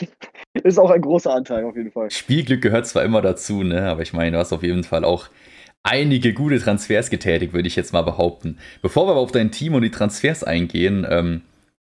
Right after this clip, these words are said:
Speaker 2: ja, beschreib mal noch so gerne ein bisschen die Liga. Wie ist es bisher gelaufen? Was, was ist auffällig? Einfach ein bisschen die Champions League durchsprechen.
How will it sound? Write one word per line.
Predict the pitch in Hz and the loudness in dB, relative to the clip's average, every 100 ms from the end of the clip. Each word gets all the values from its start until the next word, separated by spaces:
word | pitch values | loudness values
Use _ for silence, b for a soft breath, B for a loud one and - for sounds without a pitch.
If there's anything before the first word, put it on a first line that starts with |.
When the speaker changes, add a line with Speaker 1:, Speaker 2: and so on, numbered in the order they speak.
| - | -4
Speaker 2:
ja, | 170 - - | -2 -4 -8
beschreib | 101 - 98 113 160 | -8 -4 0 2 2
mal | 151 | 2
noch | 135 | 0
so | 131 113 | 0 0
gerne | 92 117 196 | 2 2 2
ein | 123 | 2
bisschen | 190 - | 0 0
die | 131 | -2
Liga. | 101 170 240 120 85 | 0 0 2 0 2
Wie | |
ist | 120 | -2
es | 123 | -2
bisher | 127 123 143 | -4 0 0
gelaufen? | 117 92 110 175 - 120 | 2 2 2 0 -2 0
Was, | 107 110 | 0 0
was | 120 | -4
ist | 110 - | -2 0
auffällig? | 143 185 - 131 127 123 - | 0 0 -2 0 0 -4 -6
Einfach | 117 123 | -6 -2
ein | 113 | -2
bisschen | 127 127 101 | -2 -4 -6
die | 98 | -4
Champions | - 120 120 - | -2 -2 -2 -4
League | 101 | -6
durchsprechen. | - 117 - - 101 104 95 98 | 0 0 0 -4 -4 -4 -8 -12